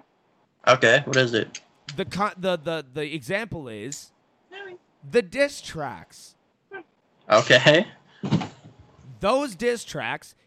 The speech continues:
Speaker 2: it didn't matter how many people said anything about that matter. It didn't matter to me.
Speaker 1: Okay.
Speaker 2: Because it
Speaker 1: Yeah.
Speaker 2: took one thing to turn that whole day sour.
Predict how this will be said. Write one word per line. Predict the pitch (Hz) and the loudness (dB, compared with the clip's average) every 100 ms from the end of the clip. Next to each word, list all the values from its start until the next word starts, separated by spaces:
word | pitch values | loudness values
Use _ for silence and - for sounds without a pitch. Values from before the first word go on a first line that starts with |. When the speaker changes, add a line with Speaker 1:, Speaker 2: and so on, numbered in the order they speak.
| _ | _
Speaker 2:
it | 202 156 - | -2 -2 -4
didn't | 220 247 262 214 | -4 -2 -4 -8
matter | 180 185 202 196 143 120 107 240 - _ | -12 -4 -2 -2 -2 -6 -8 -12 -20 _
how | - - 185 | -12 -2 0
many | 214 220 214 | 0 -4 -4
people | 196 - - | -6 -6 -8
said | - 185 170 156 - | -6 -2 -2 -2 -6
anything | 160 180 170 175 165 160 | -4 -4 -6 -6 -6 -6
about | 143 110 143 143 143 - | -10 -8 -4 -4 -4 -10
that | 127 131 117 | -10 -10 -8
matter. | 120 113 90 69 _ _ _ _ - | -8 -8 -10 -18 _ _ _ _ -6
It | |
didn't | 170 208 | -4 -2
matter | 196 185 151 | -2 -2 -4
to | 110 | -10
me. | 85 | -4
Speaker 1:
Okay. | 117 104 123 - _ _ | -2 -2 -4 -8 _ _
Speaker 2:
Because | 165 175 - 185 170 143 - - | -4 -4 -2 -2 -2 -6 -16 -4
it | 120 | 4
Speaker 1:
Yeah. | 110 | 4
Speaker 2:
took | 127 220 151 | 4 0 -2
one | 139 131 160 208 226 226 233 214 - _ _ _ _ _ | -14 -10 -4 0 0 0 -4 -6 -10 _ _ _ _ _
thing | - - 208 190 147 156 165 _ _ _ _ | -20 -8 -4 -2 -4 -8 -14 _ _ _ _
to | - 185 | -10 -10
turn | - - 180 220 214 | -10 -6 0 0 0
that | 190 - | -4 -6
whole | - 165 190 196 | -6 -2 0 0
day | 165 - 165 160 160 143 - - - - | -4 -4 -4 -2 -4 -2 -2 -4 -8 -10
sour. | - 185 165 156 117 92 | -8 -2 0 0 -2 -10